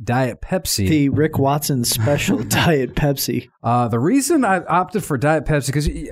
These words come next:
Speaker 1: I know you suggested, if you wanna hand that my way, I'll get the, I'll get the mixology going. Uh, you mentioned, you know, rum and Coke. That's kind of a staple, rum and Coke. And, and that was sort of my go-to for a long time, rum and diets in college and stuff.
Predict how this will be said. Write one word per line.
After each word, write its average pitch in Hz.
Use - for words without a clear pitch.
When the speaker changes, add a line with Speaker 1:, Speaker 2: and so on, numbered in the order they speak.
Speaker 1:
I 180
know 226
you 226
suggested, 135
if 104
you 143
wanna 123
hand 117
that 107
my 104
way, 110
I'll 95
get 98
the, -
I'll 104
get 110
the 92
mixology 135
going. 123
Uh, 117
you 147
mentioned, 196
you 175
know, 101
rum 143
and 117
Coke. -
That's 113
kind 151
of 120
a 107
staple, 107
rum 107
and 101
Coke. 104
And, 95
and 117
that 165
was 160
sort 156
of 139
my 120
go-to 131
for 117
a 98
long 117
time, 104
rum 110
and 101
diets 101
in 101
college 104
and 90
stuff. 98